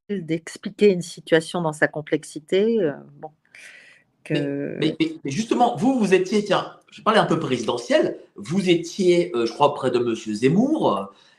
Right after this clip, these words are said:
Speaker 2: Est-ce
Speaker 1: Oui.
Speaker 2: que, euh, par exemple, monsieur Zemmour, euh, est, est une personnalité qui peut, euh, peut-être à terme faire, euh, revenir la France dans le jeu, euh, dans le, dans le jeu politique mondial ?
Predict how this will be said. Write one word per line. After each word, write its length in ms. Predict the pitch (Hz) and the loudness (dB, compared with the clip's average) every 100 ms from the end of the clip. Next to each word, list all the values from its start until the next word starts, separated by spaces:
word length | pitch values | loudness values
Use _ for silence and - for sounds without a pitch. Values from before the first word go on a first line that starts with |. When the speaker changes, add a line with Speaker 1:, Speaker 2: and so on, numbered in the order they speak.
| _ _ - - - _ | _ _ -16 -16 -16 _
Speaker 2:
Est-ce 120 | 185 165 | 4 6
Speaker 1:
Oui. 180 | 156 | 4
Speaker 2:
que, 600 | - 269 294 - - - | 4 2 2 -2 -10 2
euh, 720 | 175 160 156 151 143 135 135 135 | 4 4 2 0 -2 -4 -8 0
par 140 | 180 | 0
exemple, 180 | 175 247 | 2 0
monsieur 220 | 196 185 | -2 -2
Zemmour, 640 | 160 170 175 196 311 302 175 | 2 2 4 2 2 2 4
euh, 260 | 143 123 - | 4 0 -6
est, 280 | 156 156 160 | -6 -4 0
est 80 | 156 | 0
une 160 | 156 | 0
personnalité 520 | - - 185 170 311 | -6 -4 -4 -4 -6
qui 200 | - 160 | -10 -10
peut, 240 | - 196 226 | -2 -2 0
euh, 800 | 190 156 139 135 135 131 127 127 - _ _ _ | 0 0 -2 -4 -10 -12 -14 -18 -20 _ _ _
peut-être 420 | 175 165 190 202 147 | -2 2 2 2 -2
à 80 | |
terme 440 | 143 170 185 196 147 | -2 0 0 -2 -6
faire, 500 | - - 170 185 156 | -8 -2 0 2 -2
euh, 160 | 123 120 - - _ - | -4 -8 -16 -20 _ -8
revenir 840 | - - 104 170 156 185 226 202 | -6 0 4 4 2 0 0 0
la 140 | 170 147 | -2 -2
France 520 | - 175 196 240 208 | -4 0 2 2 2
dans 100 | 156 | 2
le 220 | 156 147 | 2 0
jeu, 340 | 135 - 160 175 | -4 0 4 4
euh, 720 | 196 180 147 135 127 123 123 | 4 4 2 2 0 -2 -4
dans 100 | 127 | -2
le, 180 | 127 127 | -2 -4
dans 120 | 127 | -4
le 80 | 127 | -2
jeu 200 | 147 185 | 0 0
politique 380 | 151 143 - 156 | -2 -4 -12 -16
mondial ? 540 | 147 147 180 175 | -6 -2 -2 -4